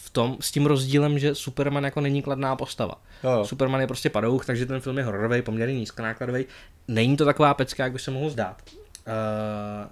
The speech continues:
Speaker 1: nicméně těch vlastně jako dekonstrukcí toho komiksového žánru, který se tady vlastně jako pomalu staví, a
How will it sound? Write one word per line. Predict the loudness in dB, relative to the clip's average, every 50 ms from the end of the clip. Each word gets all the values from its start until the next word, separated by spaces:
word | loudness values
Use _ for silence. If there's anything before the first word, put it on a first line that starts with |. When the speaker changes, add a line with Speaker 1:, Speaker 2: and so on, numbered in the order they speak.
| -16 -14
Speaker 1:
nicméně | -10 -8 -8 -8 -6 -6 -6 -4 -2 -2 -2 -2 -2 -2 -2 -2 -4 -6 -10 -18 -20 -20 -20 -20 -20 -20 -20 -16 -10 -10 -10 -10 -6
těch | -6 -4 0
vlastně | 0 0 0 2 0
jako | 2 2 2 0 -2 -4 -14 -12 -8
dekonstrukcí | -4 0 0 2 2 4 2 2 2 0 0 0 -2 -2 -4 -4 -2 -2 -2 0
toho | -2 -2 0 0 0 0 -2 -2 -6 -12 -20 -20 -14 -8
komiksového | -4 -2 -2 -2 0 0 2 2 2 2
žánru, | 4 2 2 2 2 2 0 0
který | -2 -2 -2 -2 -2 -2
se | -4 -4
tady | -2 -2 0 0 0 -2 -2 -4
vlastně | -8 -8 -6 -4 -4
jako | -4 -4 -6 -10 -12 -10 -6
pomalu | -2 -2 0 0 0 0 0
staví, | -2 -2 -2 -2 -2 -2 -2 -4 -4 -6 -8 -10 -12 -18 -20 -20 -20 -20 -20 -16
a | -10 -6 -4 -2 -2 0 0 0